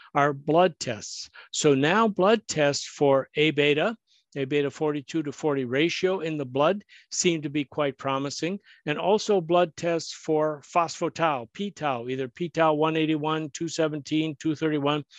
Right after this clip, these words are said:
different isoforms of p-tau may in fact be reasonably good at predicting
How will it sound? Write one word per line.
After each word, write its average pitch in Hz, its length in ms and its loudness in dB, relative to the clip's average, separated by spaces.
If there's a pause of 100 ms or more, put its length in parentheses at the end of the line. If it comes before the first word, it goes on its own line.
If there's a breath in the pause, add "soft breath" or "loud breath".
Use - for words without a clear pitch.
(280 loud breath)
different 180 320 2
isoforms 160 640 -4
of 147 260 -4
p-tau 147 460 -2 (320 loud breath)
may 214 320 2
in 190 160 -4
fact 165 400 -2 (100)
be 156 280 -4 (140)
reasonably 214 920 2
good 185 280 2
at 160 200 0
predicting 220 840 0